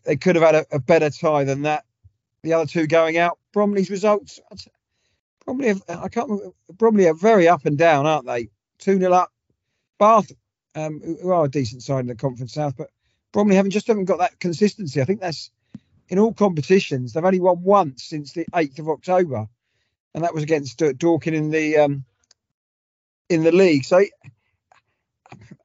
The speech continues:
are they struggling a little bit? Maybe. Will he be under pressure? I don't think he probably is. He's got, he's won the, uh, the trophy, but I think the, you know, the investment on and off the field would think they would be doing a little bit better, and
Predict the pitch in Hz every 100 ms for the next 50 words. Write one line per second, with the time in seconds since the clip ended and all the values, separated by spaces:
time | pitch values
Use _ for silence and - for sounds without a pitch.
0 | - - - - 208 220 220 180 - _
1 | - - 226 220 226 226 233 220 233 220
2 | 240 254 180 156 190 196 226 208 226 214
3 | 196 233 220 254 240 - _ _ _ _
4 | _ _ - 233 254 196 165 185 170 185
5 | 170 165 151 190 180 170 208 202 185 165
6 | 165 156 143 - _ _ _ _ _ _
7 | - 139 185 180 - 143 156 151 - 143
8 | 208 165 147 _ _ _ _ _ _ _
9 | 160 143 147 139 202 202 - 170 151 190
10 | 175 175 160 156 139 180 147 143 _ _
11 | 180 180 _ 185 143 156 151 143 165 165
12 | 165 160 143 175 156 127 131